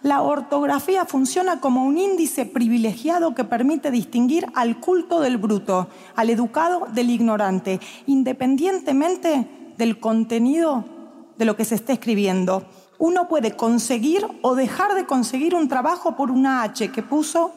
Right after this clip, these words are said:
o dejó de poner. Uno puede convertirse en objeto de burla pública por una B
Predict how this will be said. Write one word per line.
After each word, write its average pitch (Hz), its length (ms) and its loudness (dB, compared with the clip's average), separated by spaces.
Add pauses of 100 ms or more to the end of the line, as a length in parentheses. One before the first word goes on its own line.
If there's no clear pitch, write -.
(100)
o 208 80 0
dejó 196 260 -2
de 208 100 2
poner. 185 440 0 (480)
Uno 240 260 2
puede 262 240 0
convertirse 262 640 0
en 240 120 2
objeto 220 540 0
de 196 100 0
burla 240 440 0
pública 302 540 0 (340)
por 214 140 0
una 226 240 2
B 269 280 0